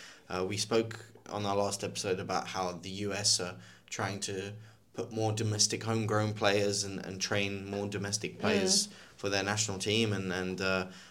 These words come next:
Speaker 1: hopefully more countries, including Great Britain, can do that going forward as well.
Speaker 2: Definitely.
Speaker 1: Obviously, Ukraine in a completely different situation in terms of players and, and location of the players. So it's just really nice to even see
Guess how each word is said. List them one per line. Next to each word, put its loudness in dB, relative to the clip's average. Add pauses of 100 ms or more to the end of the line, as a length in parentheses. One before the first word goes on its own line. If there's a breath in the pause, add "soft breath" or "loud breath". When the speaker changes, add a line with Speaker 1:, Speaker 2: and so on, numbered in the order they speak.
(120 loud breath)
Speaker 1:
hopefully 2
more 2
countries, 0
including -2
Great 0
Britain, -4
can -6
do 0
that 0
going -4
forward -4
as -6
well. -8 (240)
Speaker 2:
Definitely. -4 (920 soft breath)
Speaker 1:
Obviously, 6 (280)
Ukraine 2 (120)
in -2
a -4
completely 0
different 0
situation 2
in -4
terms -4
of -6
players 6
and, -2
and -6
location 2
of -6
the -2
players. 2
So 2 (400 loud breath)
it's 2
just 4
really 6
nice 0
to -4
even -2
see 0